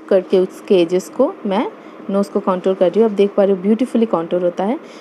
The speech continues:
तो blush के लिए मैं उसी palette में से जो blush shade है उसको apply कर रही हूँ।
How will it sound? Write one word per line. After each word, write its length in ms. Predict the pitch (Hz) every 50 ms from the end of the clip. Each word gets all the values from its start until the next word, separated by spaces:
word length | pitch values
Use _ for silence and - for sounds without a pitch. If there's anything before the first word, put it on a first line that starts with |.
| - - -
तो 60 | 202
blush 300 | 180 - 220 226 233 -
के 120 | - 262
लिए 120 | 262 277 277
मैं 120 | 277 277
उसी 220 | 247 233 226 262
palette 300 | 240 262 240 220 226 220
में 80 | 233 233
से 140 | 226 - 233
जो 200 | 220 208 208 190
blush 240 | 190 196 185 202 208
shade 260 | - - 202 196 214
है 60 | 202
उसको 260 | 185 196 - - 214
apply 220 | 196 202 208 196 196
कर 180 | - 196 190
रही 100 | 190 196
हूँ। 80 | 226